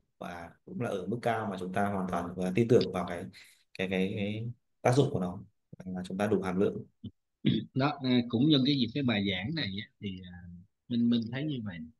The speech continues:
Speaker 2: Thì cái này thì thật ra thì mình, mình cũng là dân dùng đi đăng ký, à, cái gọi là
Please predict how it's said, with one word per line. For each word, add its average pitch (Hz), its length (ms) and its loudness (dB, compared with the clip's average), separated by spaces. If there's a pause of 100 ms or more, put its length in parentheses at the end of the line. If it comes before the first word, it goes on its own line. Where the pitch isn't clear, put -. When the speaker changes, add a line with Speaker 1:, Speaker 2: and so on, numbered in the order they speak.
(640)
Speaker 2:
Thì 92 180 -10 (100)
cái 151 120 2
này 117 240 2
thì 104 160 0
thật 104 140 -6
ra 117 260 0
thì 95 260 -4 (120)
mình, 95 200 -6 (160)
mình 104 240 0
cũng 101 100 -6
là 117 80 -2 (160)
dân 110 200 -2
dùng 98 120 -6
đi 104 160 -6
đăng 110 140 -8 (100)
ký, 143 260 -8 (120)
à, 117 60 -10 (800)
cái 139 100 -4
gọi 92 220 -6
là 90 100 -12